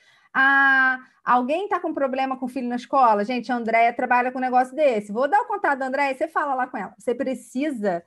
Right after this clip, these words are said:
ser a pessoa que os seus conhecidos vão citar.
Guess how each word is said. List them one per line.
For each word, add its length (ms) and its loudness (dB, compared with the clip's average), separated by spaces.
ser 520 2
a 140 4
pessoa 480 0
que 60 -10
os 80 -6
seus 220 0
conhecidos 540 -6
vão 160 -4
citar. 680 2